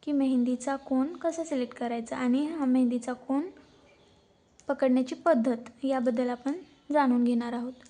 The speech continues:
तर आपल्याला जर मेहंदीची डिझाईन अगदी ठळक काढायची असेल, आता ह्या शेपमध्ये बघा, ही आउटलाइन आहे ती जाड आहे, यासाठी ठळक, अ, उठणारी मेहंदीची म्हणजे जाड,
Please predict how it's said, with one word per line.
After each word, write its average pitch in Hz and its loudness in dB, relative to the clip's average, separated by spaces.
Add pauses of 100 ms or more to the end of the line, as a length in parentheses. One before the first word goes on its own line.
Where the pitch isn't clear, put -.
(540)
तर 285 -2
आपल्याला 285 0
जर 302 -2
मेहंदीची 285 -2
डिझाईन 262 2 (480)
अगदी 269 0 (100)
ठळक 262 0
काढायची 233 0
असेल, 240 -8
आता 247 -8
ह्या 262 0
शेपमध्ये 254 0
बघा, 247 -8 (640)
ही 285 2
आउटलाइन 269 4
आहे 269 2
ती 311 -8 (280)
जाड 254 4
आहे, 240 -2 (240)
यासाठी 277 -6 (1500)
ठळक, 269 0
अ, - 0
उठणारी 254 2
मेहंदीची 247 4
म्हणजे 247 2
जाड, 247 4